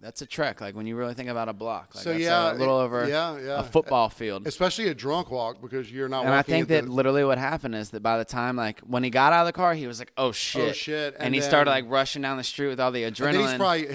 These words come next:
Speaker 1: But
Speaker 2: he's
Speaker 1: then when the alcohol started
Speaker 2: Yeah.
Speaker 1: turning the wheels again, he was
Speaker 2: Well,
Speaker 1: like
Speaker 2: he's using all of his brain capacity to find where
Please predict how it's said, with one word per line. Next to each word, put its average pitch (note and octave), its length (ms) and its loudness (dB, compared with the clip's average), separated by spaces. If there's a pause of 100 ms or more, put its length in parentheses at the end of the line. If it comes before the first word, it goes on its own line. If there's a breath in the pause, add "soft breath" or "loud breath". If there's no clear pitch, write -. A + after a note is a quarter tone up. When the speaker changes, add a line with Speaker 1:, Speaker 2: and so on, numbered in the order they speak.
(120)
Speaker 1:
But E3+ 140 -4
Speaker 2:
he's C3+ 40 0
Speaker 1:
then C#3+ 100 0
when C#3+ 100 2
the C3+ 60 2
alcohol C3 640 2
started A#2 460 -4
Speaker 2:
Yeah. C3 60 -6
Speaker 1:
turning B2 300 -4
the A2+ 80 -8
wheels A2 320 -6
again, G#2+ 300 -10
he A2 160 -10
was G#2+ 200 -8
Speaker 2:
Well, A2 100 0
Speaker 1:
like G#2+ 100 2
Speaker 2:
he's - 80 -8
using F3 260 -4
all D#3+ 160 2
of C#3+ 60 -4
his C3 140 -8
brain C#3+ 360 -2
capacity B2 600 -8
to A#2 160 -14
find C3 340 -8
where A#2+ 340 -8